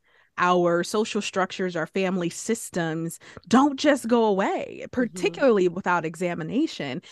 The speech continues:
Speaker 1: and they will show up
Speaker 2: Mm-hmm. Oh,
Speaker 1: in
Speaker 2: yeah.
Speaker 1: all aspects of our life. But what else came to me is a c-, a s-, a conversation. I'll, I'm, I'm gonna, gonna go at it this way.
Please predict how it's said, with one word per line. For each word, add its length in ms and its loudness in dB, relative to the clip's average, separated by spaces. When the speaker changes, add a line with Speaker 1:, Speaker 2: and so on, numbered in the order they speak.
Speaker 1:
and 240 6
they 180 6
will 300 4
show 380 -2
up 360 -6
Speaker 2:
Mm-hmm. 360 -10
Oh, 100 2
Speaker 1:
in 80 4
Speaker 2:
yeah. 280 4
Speaker 1:
all 280 6
aspects 460 -2
of 120 -2
our 140 2
life. 420 -2
But 120 0
what 160 2
else 280 4
came 380 -2
to 120 -10
me 420 -6
is 800 0
a 120 0
c-, 140 -10
a 40 0
s-, 180 -4
a 80 -4
conversation. 720 0
I'll, 260 -2
I'm, 300 -2
I'm 120 -4
gonna, 180 -4
gonna 220 -6
go 160 0
at 100 2
it 120 -8
this 240 -4
way. 340 -8